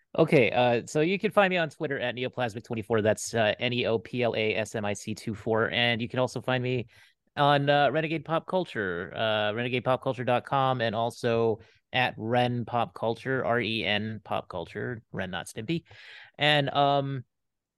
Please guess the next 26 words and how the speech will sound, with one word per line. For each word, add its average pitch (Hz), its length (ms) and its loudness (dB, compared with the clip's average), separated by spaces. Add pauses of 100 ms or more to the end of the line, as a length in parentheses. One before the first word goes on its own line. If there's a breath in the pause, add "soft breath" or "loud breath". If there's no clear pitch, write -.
(680)
that's 180 280 0
pretty 185 360 -2
much 185 340 0
it. 196 200 2
Uh, 123 280 0
we 123 100 -4
do 117 160 -8
podcasts. 151 680 -2
We 110 60 -10
cover 107 680 -4 (220)
pretty 113 220 -8
much 110 140 -6
the 95 40 -12
same 104 240 -4
things 101 240 -4
that, 92 140 -6 (180)
that, - 320 -6
uh, 71 380 -4
Clock 131 240 -2
Shelves 76 300 -6
covers. 101 460 -4
Um, 92 600 0 (100)
we 104 140 -4
do, 101 280 -2
like, 92 380 2
music, 123 600 2